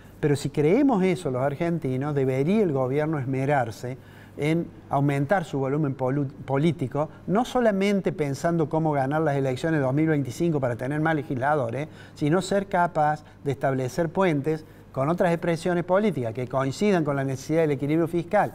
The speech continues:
que coincidan con la necesidad de la integración de la Argentina al mundo, que en definitiva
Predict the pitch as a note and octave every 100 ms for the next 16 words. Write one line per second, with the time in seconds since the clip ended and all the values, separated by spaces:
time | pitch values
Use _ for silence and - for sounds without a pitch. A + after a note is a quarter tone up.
0 | - - - B2+ C3+ C3 B2 G3+ F3 D3
1 | C#3 A#2+ D3+ E3+ D3+ C3 B2+ B2+ B2+ D#3
2 | C#3+ B2+ C3 E3 E3 F#3 G3+ C3 A2 F2+
3 | - - - - - - - - - -
4 | - - D#3 D3 D#3 D#3+ D#3+ A3 A3+ G#3